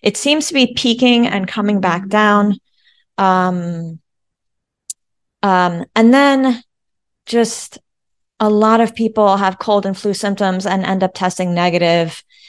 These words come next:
for covid and flu. And if they're adults, tested for R S V for that as well. So we also just seem to have a lot of other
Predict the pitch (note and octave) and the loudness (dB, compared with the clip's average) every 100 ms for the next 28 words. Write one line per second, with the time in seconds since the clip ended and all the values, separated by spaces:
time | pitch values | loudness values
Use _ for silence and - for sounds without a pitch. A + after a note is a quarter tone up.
0 | _ _ - F#3+ F#3 F3 E3 - F#3 E3+ | _ _ -4 2 4 4 2 0 0 2
1 | E3+ E3+ E3+ E3+ - - F3+ F3 E3 E3 | 0 -2 -6 -8 -8 0 2 4 2 0
2 | E3 E3+ E3 E3 E3 E3 E3 - D#3+ - | -2 -4 -2 -2 -2 -2 -4 -6 -6 -6
3 | - D#3+ E3 D#3 E3 D#3+ D#3 D#3+ D3+ D#3 | -2 0 0 -2 -2 -2 -2 -2 0 0
4 | G3+ A3 - F#3 G3 A3 A#3 G3+ G#3 G#3 | 2 2 2 2 4 4 2 0 0 -2
5 | G3 F#3 F3+ - - - _ _ - F#3+ | 0 0 -2 -8 -20 -20 _ _ -2 2
6 | F#3 F#3+ F#3+ F3+ - F#3 F#3 F3 E3+ E3 | 4 4 4 2 2 2 4 2 0 -6